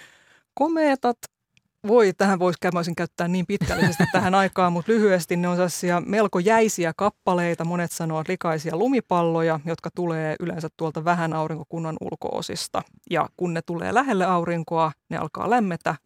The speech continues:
Speaker 1: ja ne jäät alkaa sieltä höyrystyä ja pölyä alkaa irrota ja silloin niistä ikään kuin tässä siis komeetan ytimistä, jotka muistuttaa vähän asteroideja, niistä tuleekin tällaisia pyrstötähtiä sitten, eli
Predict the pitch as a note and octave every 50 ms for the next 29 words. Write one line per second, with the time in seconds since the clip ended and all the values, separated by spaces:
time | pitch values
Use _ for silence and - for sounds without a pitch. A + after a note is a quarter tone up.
0 | - - - - E3 - _ _ - F3 E3 - - - F3+ G3+ G3 F3 E3+ -
1 | - D#3+ D#3 D3 - - - D3+ D3+ D#3+ D#3 E3+ E3 A#3 B3 A3+ G3+ F#3+ F3+ E3+
2 | - - _ - F3 E3+ D#3+ - - - - - _ _ - - - G3+ G3+ G#3
3 | F3+ E3+ E3+ E3 E3 E3 E3 - - E3+ D#3+ D#3+ - - E3+ E3+ E3+ E3 D#3+ -
4 | - E3 F3 E3+ D3+ F3+ E3 E3 E3 E3 D#3+ D#3+ D#3+ D#3 - - E3 D#3+ - D#3+
5 | D#3 E3+ - D#3+ D#3+ - - - - - F#3 F#3 F3+ E3 D#3+ - E3 D#3+ - F#3
6 | F3+ - E3+ D#3 D#3 D#3 D3 - - E3 - - - - D#3+ D#3 - - - -
7 | F#3 - - - - B3+ C#4+ - - G3 F#3 F3 E3+ E3 D#3+ E3 E3 D#3 D#3 E3
8 | D#3 - - - E3 D#3+ D#3 - - - - - - - - - _ _ _ F3
9 | E3+ - D3 - - - - - - - - - - - - - - - - -
10 | _ - - - - -